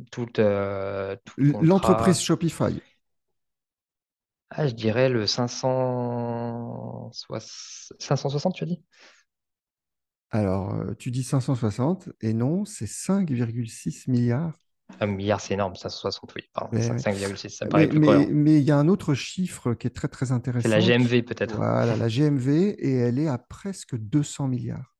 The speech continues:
Speaker 1: Ouais, ok.
Speaker 2: La G M V de Shopify, c'est pas compliqué, elle est assez proche maintenant de la G M V d'Amazon.
Speaker 1: Ah, incroyable, hein.
Speaker 2: C'est-à-dire que la somme
Speaker 1: Ouais.
Speaker 2: des ventes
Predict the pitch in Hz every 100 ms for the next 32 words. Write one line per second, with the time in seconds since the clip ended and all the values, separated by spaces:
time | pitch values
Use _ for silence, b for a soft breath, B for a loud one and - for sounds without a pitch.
0 | _ - 107 101 95 - 110 101 - -
1 | _ - 127 127 170 160 170 - 139 147
2 | - 208 214 - 135 135 135 127 196 -
3 | 117 131 - 147 - 147 - 131 131 151
4 | 185 151 117 127 123 127 147 185 - -
5 | 127 120 113 - - _ _ _ _ -
6 | 135 135 107 - 110 104 104 120 _ _
7 | - - 123 123 - 180 180 127 107 -
8 | _ _ _ 117 110 - - 117 139 131
9 | 160 156 -